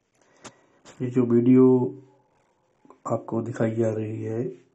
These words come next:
ये लगभग पौने छः एकड़ लैंड है। डिस्ट्रिक्ट होशियारपुर के कस्बा हरियाणा के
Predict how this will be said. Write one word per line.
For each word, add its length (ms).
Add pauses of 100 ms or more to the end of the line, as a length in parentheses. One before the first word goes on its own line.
(280)
ये 260
लगभग 640
पौने 300
छः 180
एकड़ 360 (220)
लैंड 320
है। 160 (1040)
डिस्ट्रिक्ट 460
होशियारपुर 880 (560)
के 220
कस्बा 460
हरियाणा 320
के 240